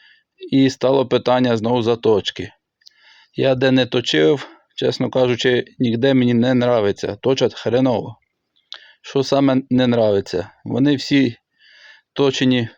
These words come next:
приблизно однаково. Що в дорожчих фірмах, що в дешевших. Ножі з нуля. Коли починаєш фугувати, перші деталі, другі, треті і всі послідуючі, іде мілесенька риска.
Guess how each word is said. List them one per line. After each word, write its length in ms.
приблизно 600
однаково. 760
Що 200
в 40
дорожчих 580
фірмах, 420
що 140
в 60
дешевших. 760
Ножі 420
з 80
нуля. 520
Коли 200
починаєш 500
фугувати, 840
перші 500
деталі, 720
другі, 360
треті 580
і 220
всі 200
послідуючі, 800
іде 600
мілесенька 720
риска. 440